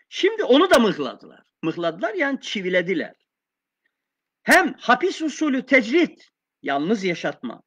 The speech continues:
on beş gün kadar olduğu halde, yasak daha fazla.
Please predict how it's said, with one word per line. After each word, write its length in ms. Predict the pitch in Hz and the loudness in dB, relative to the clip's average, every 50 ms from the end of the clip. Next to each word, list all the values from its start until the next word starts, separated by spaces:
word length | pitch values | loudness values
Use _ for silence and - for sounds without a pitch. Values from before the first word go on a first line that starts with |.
| _ _ _ _ _ _ _ _ | _ _ _ _ _ _ _ _
on 240 | - 262 403 427 381 | 2 2 2 2 2
beş 200 | 359 320 - - | 0 0 0 0
gün 140 | - 302 277 | -2 -2 -2
kadar 300 | - 254 247 208 226 214 | -2 -4 -2 2 2 2
olduğu 340 | 214 202 190 170 180 180 165 | 2 2 0 -2 -4 -4 -4
halde, 380 | 156 147 131 107 - - - _ _ _ _ _ _ _ _ _ _ _ _ - | -4 -4 -6 -8 -10 -18 -20 _ _ _ _ _ _ _ _ _ _ _ _ -14
yasak 480 | 127 135 - - 233 233 - - _ | -14 -6 0 0 0 0 0 -4 _
daha 180 | - 135 135 139 | -8 -6 -6 -6
fazla. 440 | 131 147 127 107 92 92 - - | -8 -8 -10 -10 -10 -16 -20 -20